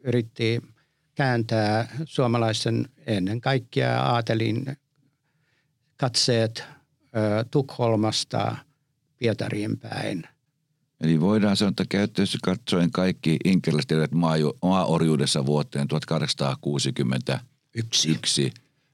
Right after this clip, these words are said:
Speaker 2: Ää, millainen muutos se oli, kun maaorjuus poistettiin inkeriläiselle yhteisölle silloin kuusikymmentäyksi?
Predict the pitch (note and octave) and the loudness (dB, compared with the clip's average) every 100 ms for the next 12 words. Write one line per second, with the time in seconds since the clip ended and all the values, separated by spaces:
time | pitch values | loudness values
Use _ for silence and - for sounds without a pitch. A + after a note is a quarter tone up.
0 | - D#2+ E2 - - A#1+ C#2 - A2+ A2 | -6 -2 0 -2 -4 -4 -4 0 2 4
1 | G2+ F#2+ F#2 F2 D#2+ - E2+ F2+ G#2+ G2+ | 2 2 4 2 0 -4 -10 -2 2 4
2 | C#2+ B1+ C2 - D2 D#2+ D#2 D2+ D2+ D#2+ | 2 0 2 2 2 2 2 2 2 4
3 | D#2 G#1+ D2 C#2 C2 C2 - - _ _ | 2 2 0 0 0 -2 -4 -10 _ _
4 | _ _ _ _ - D#2 D2+ - - - | _ _ _ _ -2 0 0 -2 -6 -4
5 | B1 - - _ - D2 C2 C2+ C2+ A#1+ | -4 -2 -6 _ -2 -2 0 -2 -2 -2
6 | B1+ C#2+ B1+ - _ _ - C#2+ - - | -2 -2 -4 -6 _ _ -6 -6 -4 -4
7 | G1+ - G1+ G1+ - G1+ G#1+ - - _ | -2 -2 -4 -6 -6 -4 -4 -6 -10 _
8 | _ _ _ _ _ _ _ _ - - | _ _ _ _ _ _ _ _ -16 -6
9 | B1 - A#1 G1+ - | -6 -4 -4 -4 -6